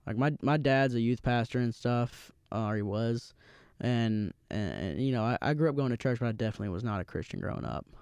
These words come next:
Um, but I am, I am currently, and that's great. I'm new at it. It's great. Um, so the, I'm gonna skip a little bit. You know, you've had, you've had camp for three or four weeks. Middle of camp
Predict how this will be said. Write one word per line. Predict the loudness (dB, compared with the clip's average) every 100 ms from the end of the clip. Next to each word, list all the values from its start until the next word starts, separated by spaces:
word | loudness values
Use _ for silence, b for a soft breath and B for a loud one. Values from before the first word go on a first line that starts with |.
| B B
Um, | -6 -4 -4
but | -2
I | -2 -2
am, | -2 -4 -6
I | -6 -4
am | -4
currently, | -4 -4 -2 -2 -4 -6 _ B B -14 B -6
and | -2
that's | 0
great. | 2 2
I'm | 2 4
new | 4
at | 4 4
it. | 2
It's | -2
great. | 0 0 0 -8 -20 _ -20 _ -20 -20 -20 -20 -20 -20 -10 0
Um, | 2 4
so | 4
the, | 4 2 0 -2
I'm | -2 0
gonna | -2
skip | -2 -2 -2
a | -6
little | -2 0
bit. | 2 0 -2 -4
You | -2
know, | 0
you've | 0 0
had, | 0 0 -2
you've | -4 0
had | -2 0
camp | -2 -2 -4
for | -4 -4 -4 b b b b -2
three | 0
or | 2
four | 4 4
weeks. | 2 2
Middle | 4 6 4
of | 4
camp | 2 2 0